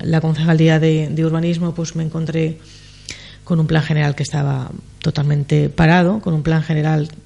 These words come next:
que, que había cambiado totalmente, incluso en la consellería,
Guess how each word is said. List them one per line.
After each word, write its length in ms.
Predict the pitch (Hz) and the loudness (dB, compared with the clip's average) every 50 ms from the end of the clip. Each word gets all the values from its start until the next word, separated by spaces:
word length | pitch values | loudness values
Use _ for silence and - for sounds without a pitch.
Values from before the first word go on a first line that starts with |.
| - - | -20 -12
que, 460 | - 165 156 147 143 143 143 143 - | -4 -2 0 0 2 0 -2 -4 -6
que 260 | - 165 151 143 143 - - | -4 -2 -2 -2 -2 -4 -4
había 320 | 165 160 185 185 185 180 | -2 2 4 4 4 4
cambiado 480 | - 165 156 160 156 175 190 180 175 - | 2 0 -2 0 2 0 0 0 -2 -4
totalmente, 560 | 170 160 170 165 160 160 170 175 170 - 160 | -4 -4 -4 -4 -2 -2 -2 -2 -2 0 -2
incluso 400 | 160 156 160 160 170 165 - 170 | -2 0 0 -2 -2 -2 0 -2
en 40 | 160 | -2
la 80 | 160 | -2
consellería, 640 | - 160 156 - 160 151 151 156 170 170 160 156 | -2 -4 -2 -2 0 0 0 2 2 2 2 0